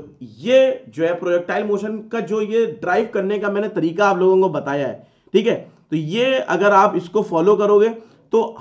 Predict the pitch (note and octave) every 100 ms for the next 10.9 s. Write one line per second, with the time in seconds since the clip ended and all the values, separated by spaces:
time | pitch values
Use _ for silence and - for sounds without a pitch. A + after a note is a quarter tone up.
0 | D3 F#3 A3+ D4 C#4+ B3+ A#3 G3+ F3 G3+
1 | - D#3+ F#3 F#3 E3+ E3+ F3+ F#3+ F#3 F3
2 | F3+ F#3 C#3+ F3 A3+ A3 F#3 - F3 C#3+
3 | C#3 E3 E3+ - C#3+ C3 A#2+ B2+ A#2+ _
4 | - E3 F3 F#3+ G#3 G#3 F#3+ G3+ A#3 E3
5 | E3 E3+ F3+ G3 G3 F3+ G3+ A3+ A3 G#3
6 | G3 F#3+ F#3+ F#3+ G#3 G#3+ - _ - F#3
7 | A3 A3 - - _ - D3 D#3 E3 E3+
8 | E3+ E3+ F3+ G3 G#3 - F#3 F3+ F3 D3
9 | D3+ A3 A3+ G3+ F#3+ - C#3+ D#3+ E3+ -
10 | C#3+ D3+ D#3 C3+ C#3 C3+ B2+ B2+ F#3